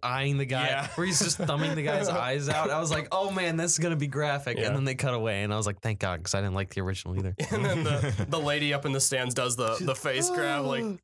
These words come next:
Speaker 2: like the
Speaker 1: It's
Speaker 2: lady.
Speaker 1: the best.
Speaker 2: It's
Speaker 1: I,
Speaker 2: good
Speaker 1: I,
Speaker 2: stuff.
Speaker 1: I really like that.
Speaker 2: Yeah.
Speaker 1: That was, that's great. Like, that's a weird combination of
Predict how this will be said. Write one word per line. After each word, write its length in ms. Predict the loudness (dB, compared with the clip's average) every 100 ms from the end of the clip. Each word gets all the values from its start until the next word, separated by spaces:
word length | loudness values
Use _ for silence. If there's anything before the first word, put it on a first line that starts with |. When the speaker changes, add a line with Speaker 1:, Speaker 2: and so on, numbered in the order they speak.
| -6
Speaker 2:
like 180 | -4 -2
the 100 | -2
Speaker 1:
It's 140 | 0 0
Speaker 2:
lady. 80 |
Speaker 1:
the 60 | 0
best. 480 | 0 0 0 0 0 -2
Speaker 2:
It's 80 |
Speaker 1:
I, 40 | -2
Speaker 2:
good 60 | 0
Speaker 1:
I, 20 |
Speaker 2:
stuff. 160 | 0
Speaker 1:
I 260 | 2 2 0
really 320 | 0 0 2
like 240 | 2 0 0
that. 180 | 0 0
Speaker 2:
Yeah. 120 | 0
Speaker 1:
That 60 |
was, 220 | 2 2 2
that's 240 | 0 -2
great. 360 | -2 0 0 -2 -2
Like, 400 | 0 -2 -6 -18 _ _ -6
that's 140 | 0 0
a 160 | -2 -12 _ -8
weird 540 | -2 0 2 2 0 -2
combination 840 | -2 0 0 0 2 2 2 0
of 140 | -2